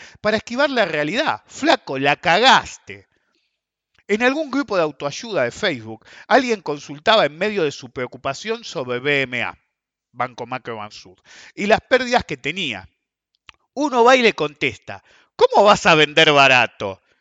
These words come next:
Esta es la situación en la que se hace la diferencia". Increíble.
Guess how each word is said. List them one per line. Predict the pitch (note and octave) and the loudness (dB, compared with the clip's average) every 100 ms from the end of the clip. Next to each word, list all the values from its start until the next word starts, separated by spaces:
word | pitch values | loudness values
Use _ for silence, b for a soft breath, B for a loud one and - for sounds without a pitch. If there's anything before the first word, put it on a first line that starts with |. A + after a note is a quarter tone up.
| _ - | _ -2
Esta | - C4+ | 2 4
es | G3+ | 4
la | D#3+ | 2
situación | F3+ D#3 D#3 - C#4 | 0 -2 -2 0 0
en | F#3+ | 0
la | D3 C#3 | -2 -2
que | D3 | -4
se | - A#3+ | 0 0
hace | - | 0
la | E3+ C#3 | 0 -2
diferencia". | B2 - E3+ A3 B2 A2 G#2+ G2+ _ _ _ _ _ _ _ _ - | -2 0 4 4 2 -12 -16 -18 _ _ _ _ _ _ _ _ -6
Increíble. | C#4+ E4 C4 - F#3 A#3 A#3+ C3 G2+ G2 | -6 -6 -12 -4 -2 -2 -4 -8 -12 -16